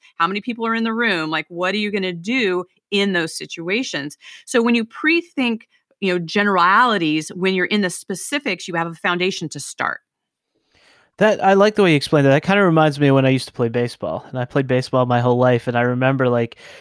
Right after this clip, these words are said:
Speaker 2: situational play, when you would practice those certain situations, there wasn't the same feel of, like, the butterflies or the urgency or, like, the adrenaline during practice. But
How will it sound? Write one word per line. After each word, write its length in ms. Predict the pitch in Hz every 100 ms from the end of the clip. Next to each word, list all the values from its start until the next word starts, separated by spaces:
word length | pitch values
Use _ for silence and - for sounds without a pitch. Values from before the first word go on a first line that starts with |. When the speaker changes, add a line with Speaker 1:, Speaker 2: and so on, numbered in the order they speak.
| _
Speaker 2:
situational 840 | - 180 - 156 151 156 156 135 127
play, 220 | - 151
when 120 | 143
you 100 | 139
would 100 | 139
practice 480 | - 147 151 151 131
those 180 | 135 120
certain 280 | 151 139
situations, 800 | 135 143 - 127 151 156 131 117 - - -
there 100 | 160
wasn't 280 | 196 240 202
the 100 | 156
same 460 | - 180 165 143 - _ _ _
feel 600 | - - 170 160 170 165
of, 180 | 139 131
like, 380 | 131 123 117 _ _ _
the 80 | 120
butterflies 560 | 131 139 127 139 131 120
or 20 |
the 140 | 123
urgency 480 | - 139 131 - 139
or, 100 | 127
like, 200 | 117 117
the 100 | 135
adrenaline 640 | 120 123 120 135 139 143 131
during 260 | 131 131 123
practice. 540 | - 135 143 175 143
But 500 | 135 - 214 151 104